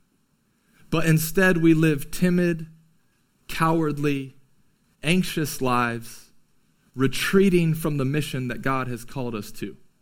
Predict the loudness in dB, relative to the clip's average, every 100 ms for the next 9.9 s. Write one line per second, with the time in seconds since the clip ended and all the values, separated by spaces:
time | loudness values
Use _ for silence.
0 | _ _ _ _ _ _ _ _ _ _
1 | _ _ _ _ -2 0 2 2 2 2
2 | 2 2 2 2 2 0 0 -2 -2 -4
3 | -4 -4 -4 -8 -10 -18 _ _ _ _
4 | _ _ _ _ _ _ _ _ -4 0
5 | 4 4 6 4 4 2 2 4 4 4
6 | 4 4 2 -2 -6 -8 -18 -20 -20 _
7 | _ _ _ _ _ _ _ _ _ _
8 | _ _ 0 2 2 4 4 4 0 -10
9 | -2 2 6 6 6 4 2 -2 -8